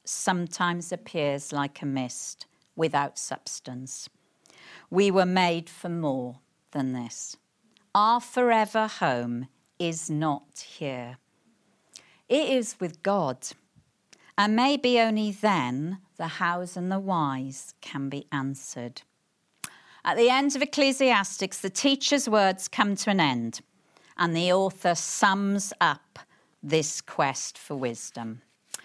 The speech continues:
Chapter twelve, verse twelve to fourteen. "But, my child, let me give you some further advice. Be careful, for writing books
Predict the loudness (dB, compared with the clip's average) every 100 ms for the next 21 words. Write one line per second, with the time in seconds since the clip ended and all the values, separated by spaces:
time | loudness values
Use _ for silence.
0 | -16 -2 2 2 0 -8 -4 2 2 2
1 | -4 -10 -20 _ -20 _ _ -16 0 4
2 | 4 2 -2 -6 -8 -12 _ -6 -2 -2
3 | -4 -10 -12 -8 -8 -8 -8 -8 -6 -8
4 | -12 _ _ _ _ _ _ _ _ _
5 | 2 2 -4 -12 -12 -6 0 2 2 0
6 | 0 2 2 0 -4 -6 -10 -16 -20 -6
7 | 2 4 2 0 0 0 0 2 2 0
8 | -4 -2 -2 -2 -6 -12 _ -4 -2 -2
9 | -2 0 2 0 -2 -6 -6 -4 -4 -4
10 | -6 -10 -10 -12 -20 -20 _ 0 2 2
11 | 4 4 2 0 2 4 2 -2 _ _
12 | -6 0 4 4 2 0 0 4 2 2
13 | -4 -8 -6 -10